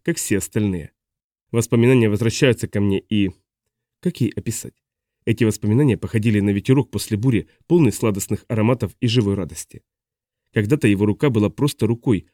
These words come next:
а не одним из инструментов бесконечно сложной системы. Когда-то его глаза, увидев прекрасное лицо или дворец, попросту любовались ими,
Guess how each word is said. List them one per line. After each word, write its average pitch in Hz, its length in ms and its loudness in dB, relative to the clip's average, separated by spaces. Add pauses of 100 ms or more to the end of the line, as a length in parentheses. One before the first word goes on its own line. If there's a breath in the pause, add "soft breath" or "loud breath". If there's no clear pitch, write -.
а 104 80 -2
не 110 120 4
одним 107 260 2
из 95 100 -2
инструментов 110 640 0
бесконечно 120 540 0
сложной 101 360 -4
системы. - 480 -10 (640)
Когда-то 110 360 2
его 101 160 2
глаза, 110 380 0 (180)
увидев 110 380 0
прекрасное 110 500 -2
лицо 107 380 0
или 107 160 0
дворец, 110 420 -2 (200)
попросту - 420 2
любовались 127 560 2
ими, 107 280 0